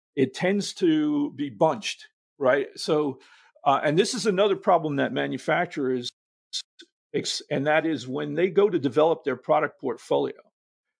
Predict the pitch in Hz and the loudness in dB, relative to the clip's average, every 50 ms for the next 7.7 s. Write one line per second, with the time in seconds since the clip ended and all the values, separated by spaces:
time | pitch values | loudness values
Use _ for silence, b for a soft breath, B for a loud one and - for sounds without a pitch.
0 | _ _ _ _ _ _ _ - 131 127 151 143 131 120 160 165 214 226 - 208 | _ _ _ _ _ _ _ -2 4 6 6 6 6 4 4 4 4 2 0 -2
1 | 190 185 156 147 147 147 165 196 190 - 165 165 180 - - - 165 139 - - | 0 0 0 0 0 0 0 0 0 -2 -8 -12 -10 -8 -6 -4 -4 -4 -4 -2
2 | 147 143 139 147 147 - - 117 - - - - - - - - _ _ _ _ | 0 2 2 2 0 -2 -8 -12 -12 -14 -14 -18 -20 -20 -20 -20 _ _ _ _
3 | _ - 135 135 143 139 135 135 139 156 160 160 - 147 160 160 156 - - 165 | _ -6 -4 -2 0 0 0 0 0 0 0 -2 -2 -2 -2 -2 -2 -2 -4 -6
4 | 143 165 190 - - 139 135 131 131 131 - 135 - - - - - - - b | -6 -6 -6 -4 -2 0 0 0 -2 -2 -6 -12 -12 -14 -14 -16 -18 -20 -20 b
5 | b b b b b b - 131 139 139 135 127 123 127 - - _ _ _ _ | b b b b b b 4 6 6 6 6 4 2 -2 -4 -8 _ _ _ _
6 | _ _ _ 117 110 107 104 165 175 175 160 147 - _ _ _ _ - - - | _ _ _ -20 -12 -4 0 4 4 6 4 4 0 _ _ _ _ -18 -18 -18
7 | _ - - 156 156 147 117 135 123 - - - 180 160 | _ -2 0 0 0 0 -2 -4 -6 -6 -8 -6 -8 -8